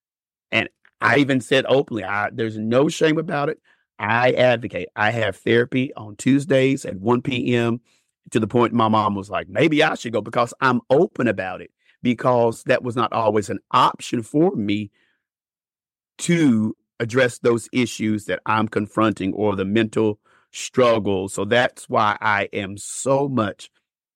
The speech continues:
of an advocate for it, because I see how I've grown in the last three years. It's made me more aware of my emotions, how I'm responding, even physically, like when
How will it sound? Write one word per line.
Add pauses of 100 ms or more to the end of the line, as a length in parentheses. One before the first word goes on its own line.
(320)
of
an
advocate
for
it,
because
I
see
how
I've
grown (480)
in
the
last
three
years.
It's
made
me
more
aware
of (500)
my
emotions,
how
I'm
responding,
even
physically, (320)
like (160)
when